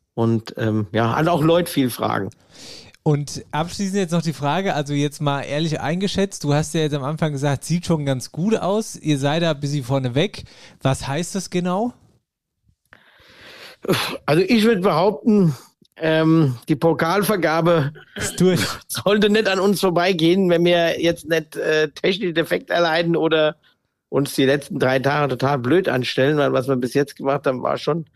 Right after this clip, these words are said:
Speaker 1: also ich war selbst überrascht, das Team funktioniert Weltklasse und, äh, bis jetzt war's top, besser geht's nicht. Und ich glaub, die, äh, Mitstreiter haben das auch bis jetzt so bestätigen können.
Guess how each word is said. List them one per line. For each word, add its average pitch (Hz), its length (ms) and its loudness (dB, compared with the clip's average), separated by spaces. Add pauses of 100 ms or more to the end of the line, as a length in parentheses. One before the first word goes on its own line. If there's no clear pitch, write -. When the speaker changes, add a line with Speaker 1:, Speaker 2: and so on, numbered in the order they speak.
Speaker 1:
also 151 160 0
ich 131 80 -2
war 143 140 0
selbst 170 240 0
überrascht, 160 380 0
das 143 140 0
Team 165 280 0
funktioniert 139 560 -2 (520)
Weltklasse 143 600 0 (760)
und, 120 600 0
äh, 101 380 0 (600)
bis 120 160 -4
jetzt - 260 -2
war's 120 560 -4 (800)
top, - 300 -2
besser 135 260 0
geht's 113 280 -2
nicht. - 260 -8 (480)
Und 110 80 -2
ich - 80 -8
glaub, 127 240 0
die, 120 460 0
äh, 113 300 -2 (320)
Mitstreiter 135 760 0
haben 135 160 -2
das 127 340 -4
auch 123 300 -2
bis - 220 -12
jetzt 123 200 -4
so 131 120 2
bestätigen 131 640 -4
können. 156 340 0